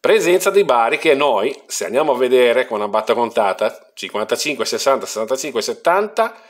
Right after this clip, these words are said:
settantuno, settantadue, settantatré, settantatré Milano-Napoli,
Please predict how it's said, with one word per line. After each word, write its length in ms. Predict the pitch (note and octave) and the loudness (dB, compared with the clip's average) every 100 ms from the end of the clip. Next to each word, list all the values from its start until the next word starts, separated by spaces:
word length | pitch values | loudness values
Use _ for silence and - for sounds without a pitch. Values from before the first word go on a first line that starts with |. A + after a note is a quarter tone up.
| - | -20
settantuno, 560 | _ - - G#3+ G3 B2 | _ -8 -4 -2 -2 -2
settantadue, 500 | G#2+ - D3 G3+ A#3 | -6 -4 0 2 2
settantatré, 560 | - F3+ E3+ E3 A2 F#2 | 0 0 0 2 0 -2
settantatré 960 | - G#3 G#3 G#3 F3+ F3 F3 E3 F3 | 0 0 0 0 -2 0 0 0 -2
Milano-Napoli, 960 | E3+ D#3+ E3+ E3 E3 G3 F3+ - D2 | -2 -2 0 2 2 2 2 -2 -8